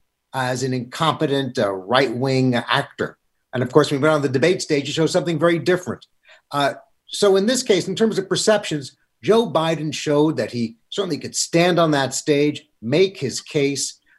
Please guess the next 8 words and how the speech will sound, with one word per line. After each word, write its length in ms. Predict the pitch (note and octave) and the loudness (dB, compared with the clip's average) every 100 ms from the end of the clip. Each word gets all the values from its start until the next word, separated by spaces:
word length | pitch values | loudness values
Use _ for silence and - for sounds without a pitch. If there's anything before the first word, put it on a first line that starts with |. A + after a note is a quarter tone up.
| - | -6
uh, 280 | A2+ G#2 G#2 - | -2 -2 -2 -2
and 240 | A2 G#2 _ | -4 -6 _
stand 500 | - - E3 E3+ E3 | -10 -2 2 2 4
up 220 | D#3 D3+ - | 2 2 -4
to, 360 | C3+ A2+ A2 _ _ - | -4 -4 -6 _ _ -8
uh, 320 | A2+ G2+ G2 A2 | -4 -4 -6 -2
Donald 340 | C#3+ C3 C3 | 2 2 2
Trump 340 | - C#3+ C3 | 0 -2 -2